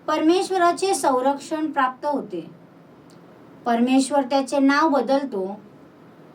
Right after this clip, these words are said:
व इस्रायल हे नाव त्याला बहाल करतो. म्हणून याकोब त्या ठिकाणचे नाव पनिएल, देवाचे मुख असे ठेवतो.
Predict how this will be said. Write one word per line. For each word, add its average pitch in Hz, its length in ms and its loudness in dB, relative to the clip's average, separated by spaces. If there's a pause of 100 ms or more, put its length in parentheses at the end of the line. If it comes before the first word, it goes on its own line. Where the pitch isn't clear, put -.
(180)
व 285 200 2
इस्रायल 359 600 2
हे 320 220 0
नाव 247 340 0 (240)
त्याला 269 200 2
बहाल 247 400 0
करतो. 180 400 -8 (1000)
म्हणून 233 460 0 (540)
याकोब 285 680 2
त्या 349 140 4
ठिकाणचे 285 640 -2
नाव 277 380 0 (640)
पनिएल, 285 580 2 (680)
देवाचे 330 640 2
मुख 330 280 6 (320)
असे 247 260 -6
ठेवतो. 180 360 -8